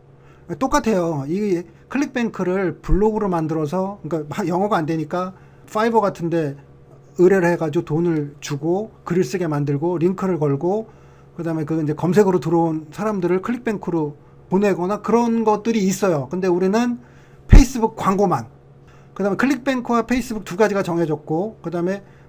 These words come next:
블로그가 아닌 우리는 랜딩 페이지. 그 랜딩 페이지도 만들 수 있는 방법이 너무나, 너무나 많아요. 근데 우리는 빌드홀로 요 세 가지만 오늘 얘기를 할 거예요.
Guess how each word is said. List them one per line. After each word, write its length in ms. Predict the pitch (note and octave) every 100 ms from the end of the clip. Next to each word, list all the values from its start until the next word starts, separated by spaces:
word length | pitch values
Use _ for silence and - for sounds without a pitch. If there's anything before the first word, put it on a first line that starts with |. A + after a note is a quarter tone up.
| -
블로그가 560 | - A3 C4+ B3 A#3+ G#3
아닌 260 | E3 F#3 F#3+
우리는 520 | E3+ F3+ A3 B3+ A#3 - - -
랜딩 360 | D3 F#3+ A#3 A#3
페이지. 420 | G3+ - C3 A2+ - - - -
그 120 | F#3+
랜딩 420 | F#3 F3 A#3+ C#4+
페이지도 340 | B3 C4 A3+ A3
만들 300 | F3 A#3 A#3
수 140 | -
있는 180 | A#3+ A3+
방법이 340 | F#3 G3 G3 D3+ D#3
너무나, 340 | G3 C#4 B3+
너무나 340 | G3+ F#3 F3+
많아요. 460 | D3+ C3+ C3+ B2+ A#2 - - - -
근데 120 | F3+ F#3
우리는 540 | G3+ A3 B3+ C4+ B3 - -
빌드홀로 680 | - A3 C4 A#3+ F#3 D3+ A#2 - - - - - - E3
요 100 | F#3+
세 180 | G#3 B3+
가지만 840 | C4+ A3+ A3 G3 F#3 E3+ E3 F3
오늘 220 | D#3 D3
얘기를 220 | C3+ C#3+ C3+
할 120 | C3+
거예요. 320 | B2 G2+